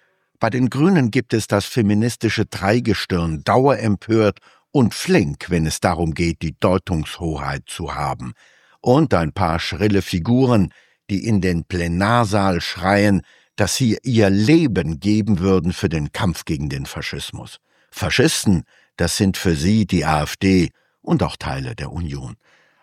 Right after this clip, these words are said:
A-F-D-Parlamentarier sind sonst unsichtbar. Aber jetzt wird ihnen im Bundestag schon einmal ein "Wir sehen uns am Wochenende" zugerufen. Das ist alles nicht das Vorspiel auf der Bühne,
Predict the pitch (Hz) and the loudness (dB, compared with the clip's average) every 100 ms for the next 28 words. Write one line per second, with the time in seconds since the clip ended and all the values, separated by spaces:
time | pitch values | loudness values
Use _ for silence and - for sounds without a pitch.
0 | - 107 95 - 147 - 123 113 110 - | -2 0 2 0 0 0 0 2 0 0
1 | 110 101 107 104 92 _ _ _ - 120 | 0 2 4 4 2 _ _ _ -4 0
2 | 104 - 90 104 139 160 - - _ - | 0 -2 -2 0 2 2 -2 -12 _ -2
3 | 120 80 - 67 - - 65 - - 95 | 0 0 -4 -12 -16 -14 -14 -14 -6 -2
4 | 85 95 139 156 - - 104 156 - - | 2 4 2 0 -6 -4 0 0 0 0
5 | 139 127 107 92 131 131 113 - 104 - | 2 4 4 2 2 2 0 0 -2 -2
6 | - 110 101 - 92 92 87 82 78 - | -2 0 -2 -2 0 2 2 0 -4 -2
7 | 87 87 82 - _ _ _ _ 101 110 | 0 0 -2 -6 _ _ _ _ 0 4
8 | 131 185 170 120 123 113 147 185 156 107 | 4 6 4 2 2 2 2 2 0 2
9 | 92 85 - 117 98 113 98 113 110 113 | 0 -2 -2 0 0 0 0 0 2 0
10 | 87 _ _ _ _ _ - 139 131 117 | 0 _ _ _ _ _ -4 -2 0 -2
11 | - - 120 131 147 139 - 95 113 156 | -4 -4 0 2 0 -2 -4 0 2 2
12 | - 92 - - 147 98 - - 82 - | -2 -2 -2 -2 0 0 -2 -4 -2 -2
13 | 80 - - 65 104 120 117 | -6 -4 -6 0 4 6 4